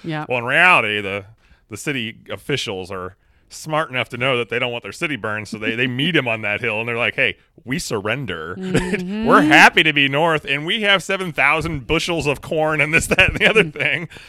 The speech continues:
Speaker 2: that we'll happily give you if you don't burn the city." And
Speaker 1: Yep.
Speaker 2: that's, they basically buy him off,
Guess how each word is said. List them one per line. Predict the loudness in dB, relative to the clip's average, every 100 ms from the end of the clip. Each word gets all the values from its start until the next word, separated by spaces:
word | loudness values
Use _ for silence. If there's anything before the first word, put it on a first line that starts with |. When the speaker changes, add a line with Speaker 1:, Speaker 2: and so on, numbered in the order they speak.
| -4
Speaker 2:
that | 0
we'll | 2
happily | 4 4 4 0 2
give | 2 4
you | 2
if | 4
you | 2
don't | 2 0 0
burn | -4 -4
the | -4
city." | -4 -2 -2
And | -2 -2
Speaker 1:
Yep. | -4 -4
Speaker 2:
that's, | -8 -2
they | 0
basically | 2 2 0 -2 -4
buy | -2 -4
him | -6
off, | -10